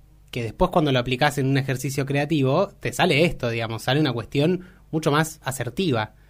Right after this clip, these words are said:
a la hora de decir como, bueno, porque estás partiendo de la base de una persona que ya de por sí, por supervivencia, tiene que tener en cuenta cómo se comporta el lenguaje, eh, cómo es el lenguaje cur-,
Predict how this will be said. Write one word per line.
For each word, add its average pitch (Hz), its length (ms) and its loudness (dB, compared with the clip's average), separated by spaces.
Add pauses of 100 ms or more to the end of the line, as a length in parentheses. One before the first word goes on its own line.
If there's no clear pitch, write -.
(360)
a 120 80 -4
la 123 60 0
hora 127 80 0
de 127 60 0
decir 131 220 -4
como, 120 220 -6
bueno, 120 320 -2 (580)
porque 123 260 -8
estás 147 200 -4 (500)
partiendo 160 440 0
de 147 40 0
la 135 100 0
base 156 240 0
de 156 60 2
una 135 140 0
persona 151 360 0
que 127 80 -4
ya 175 160 0
de 170 80 2
por 139 180 -4
sí, 139 180 -8
por 190 260 0
supervivencia, 151 840 0
tiene 170 340 2
que 151 180 2
tener 151 260 0
en 156 120 -2
cuenta 165 500 2
cómo 156 320 0
se 135 140 -6
comporta 143 380 -2
el 139 60 0
lenguaje, 123 1000 -2
eh, 131 60 -14
cómo 151 180 0
es 147 60 -2
el 139 80 0
lenguaje 135 400 -2
cur-, 127 180 -10